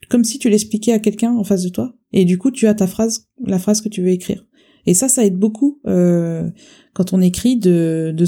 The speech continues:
déjà de se relire à voix haute, et puis quand on n'arrive pas à formuler une phrase, de, de vraiment la, la, la dire comme si on n'y avait pas, euh, pensé, euh, plus que ça.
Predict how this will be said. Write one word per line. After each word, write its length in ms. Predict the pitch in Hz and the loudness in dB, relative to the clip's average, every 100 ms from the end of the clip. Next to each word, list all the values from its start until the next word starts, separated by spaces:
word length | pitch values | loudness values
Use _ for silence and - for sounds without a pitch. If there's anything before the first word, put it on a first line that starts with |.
| 180 | -2
déjà 260 | - 165 175 | -4 0 0
de 80 | 160 | 0
se 120 | - | -2
relire 220 | 190 185 | 0 2
à 80 | 175 | 2
voix 160 | 160 190 | 2 0
haute, 220 | 277 - | -2 -4
et 80 | 175 | -4
puis 160 | - - | -4 -4
quand 200 | 214 185 | 0 0
on 20 | |
n'arrive 260 | 165 175 | 0 -2
pas 100 | - | -2
à 40 | 262 | -2
formuler 300 | 226 196 196 | 0 0 0
une 100 | 185 | -2
phrase, 320 | - 247 226 | 0 0 0
de, 300 | 175 165 165 | 0 -2 -2
de 120 | 160 | -2
vraiment 300 | 170 185 220 | 2 2 4
la, 180 | 214 180 - - - - - | 2 0 -4 -10 -10 -14 -4
la, 200 | 180 160 | 0 2
la 200 | 165 185 | 4 4
dire 320 | 185 254 - - | 2 0 -2 -4
comme 140 | - 233 | 0 2
si 260 | - 247 | 2 2
on 100 | 240 | 2
n'y 460 | 202 190 185 185 180 | 2 2 0 2 2
avait 140 | 180 | 2
pas, 320 | 180 214 214 190 | 2 2 2 4
euh, 280 | 170 165 | 2 0
pensé, 460 | 165 196 180 - 208 | -2 -4 -2 0 0
euh, 380 | 180 160 160 160 | 0 -2 -6 -8
plus 240 | 180 180 | -10 -14
que 120 | - 190 | -4 -2
ça. 220 | 240 | -2